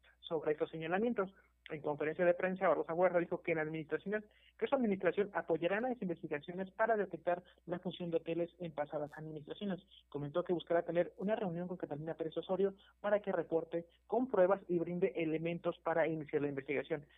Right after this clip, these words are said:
Y cabe mencionar que fue ayer cuando la Secretaría señaló que en, en pasadas administraciones se existía toda esta red de prostitución y que se manejaba en diferentes hoteles del municipio. La información, Fernando.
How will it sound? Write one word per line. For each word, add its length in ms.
Y 60
cabe 260
mencionar 300
que 100
fue 200
ayer 300
cuando 180
la 80
Secretaría 500
señaló 360
que 320
en, 120
en 140
pasadas 220
administraciones 680
se 300
existía 360
toda 180
esta 120
red 140
de 80
prostitución 640
y 60
que 100
se 120
manejaba 500
en 160
diferentes 580
hoteles 500
del 200
municipio. 640
La 80
información, 460
Fernando. 420